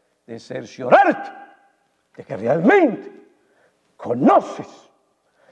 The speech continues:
de una manera salvadora a Cristo. Pastor,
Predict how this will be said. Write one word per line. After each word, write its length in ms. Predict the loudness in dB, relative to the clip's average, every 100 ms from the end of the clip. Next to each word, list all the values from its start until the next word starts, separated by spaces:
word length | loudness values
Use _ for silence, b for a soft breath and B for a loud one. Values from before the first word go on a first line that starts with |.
| b
de 80 | 2
una 100 | 4
manera 460 | 6 6 6 6
salvadora 1300 | 4 4 6 8 8 8 8 8 6 0 -12 -20 -20 _ _ _ -2
a 120 | 0
Cristo. 460 | 2 0 0 -8 -20 _ _ _ _ _ _ _ _ _ _ _ _ _ _ _ _ _ _ _ _ _ _ _ _ _ _ _ _ _ _ _
Pastor, 600 | -20 -20 _ -2 -2 -4